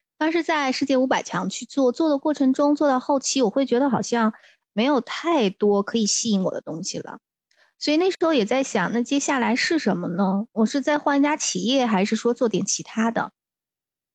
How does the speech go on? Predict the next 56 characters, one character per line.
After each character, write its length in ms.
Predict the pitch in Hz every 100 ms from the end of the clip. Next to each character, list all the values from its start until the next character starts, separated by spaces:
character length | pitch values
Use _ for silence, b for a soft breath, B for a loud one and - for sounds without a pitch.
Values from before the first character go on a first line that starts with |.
| _ _ b b
正 160 | - 330
好 180 | 277 196
到 200 | 240 233
有 120 | -
一 40 |
次 180 | - 233
机 200 | - 247
会 200 | 247 208
是， 320 | - 226 202
正 160 | 214 233
好 180 | 208 -
有 160 | 135
朋 440 | - - 175 220 220
友 260 | 247 175 B B B
说 140 | - 220
，“哎， 60 | 262
要 180 | 269
我 80 | 214
们， 320 | 175 185 220
要 140 | 254 254
不 100 | 269
我 60 |
们 160 | 190 -
一 40 |
起 200 | - 202
做 160 | 180 202
点 180 | 156 165
什 160 | - -
么？” 200 | - - -
加 160 | 226
上 160 | 240 220
企 280 | - - -
业 180 | 233
呢， 160 | 214 202
那 120 | 220
时 120 | 220
候 200 | 185 220 208
企 240 | - -
业 180 | 202 190
内 200 | 233 226
部 160 | 220
的 280 | 196 165 135
一 80 | 196
些 200 | - 214
重 260 | - 165 190
组、 240 | - 165 -
并 160 | 208
购 340 | 196 226 180 -
这 140 | 240
种 160 | 190 -
调 240 | - 156
整 160 | 220 214
也 100 | 165
特 180 | - 214
别 220 | - - -
多， 260 | 180 208